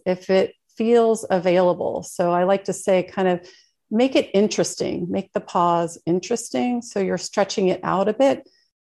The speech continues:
but not so much that it's like you're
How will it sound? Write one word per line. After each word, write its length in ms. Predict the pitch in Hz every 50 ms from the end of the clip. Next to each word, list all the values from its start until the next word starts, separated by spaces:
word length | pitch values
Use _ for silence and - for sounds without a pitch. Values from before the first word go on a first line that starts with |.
| _ _
but 280 | - 220 220 - - -
not 300 | 233 247 269 - - -
so 320 | - - - 277 269 262
much 600 | 240 233 220 220 214 214 - - - - - - _ _ _ _ _ - - -
that 240 | 185 185 185 175 170
it's 160 | - - -
like 220 | - 170 165 165 -
you're 360 | 170 165 165 160 151 -